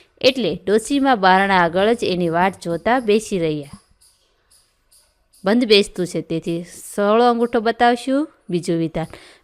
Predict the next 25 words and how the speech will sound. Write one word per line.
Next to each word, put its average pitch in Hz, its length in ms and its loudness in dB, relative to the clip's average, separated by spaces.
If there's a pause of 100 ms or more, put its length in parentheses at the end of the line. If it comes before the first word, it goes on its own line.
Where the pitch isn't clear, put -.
મહેમાન 262 360 4
આવી 220 320 6
ગયા 294 340 6
છે, 311 160 0
હવે 220 220 4
તેઓની 208 420 0
વાટ 180 340 2
જોઈએ 247 360 4
જેથી 180 340 -4
તેમને 185 320 -4
આગતા 180 440 0
સ્વાગતા 190 460 -4
શરૂ 185 320 -2
થાય. 151 360 -6 (1400)
ઊંધો 175 340 0
અંગૂઠો 165 340 -4
બતાવીશું, 208 720 0 (400)
બંધ 175 240 0
બેસતું 175 380 -2
ન 180 60 -2
હોવાથી. 185 600 2 (1200)
સવાલ 165 280 2
ત્રણ, 175 320 -2 (260)
સામૈયા 185 560 2
કરવા. 165 400 0